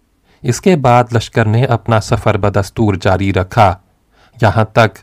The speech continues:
کہ مدینے کے قریب پہنچ کر پہلے وادی عتیق سے گزرا،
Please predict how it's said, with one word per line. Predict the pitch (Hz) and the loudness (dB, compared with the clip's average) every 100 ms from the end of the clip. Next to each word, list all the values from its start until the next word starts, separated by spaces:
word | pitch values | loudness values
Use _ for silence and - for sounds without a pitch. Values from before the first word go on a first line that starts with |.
| _ _ _ | _ _ _
کہ | 156 | 0
مدینے | 151 147 143 165 160 | 2 2 0 2 0
کے | 131 120 | 0 -2
قریب | - 113 110 101 | -2 -2 0 0
پہنچ | 110 110 117 | 2 2 2
کر | - 101 87 - _ _ - | 0 0 0 -6 _ _ -2
پہلے | 127 160 160 | 0 2 2
وادی | 131 123 123 143 | 4 2 2 2
عتیق | 120 - 123 104 | 2 0 -2 -2
سے | - 104 | -2 -2
گزرا، | 98 92 - 104 | -2 -2 2 2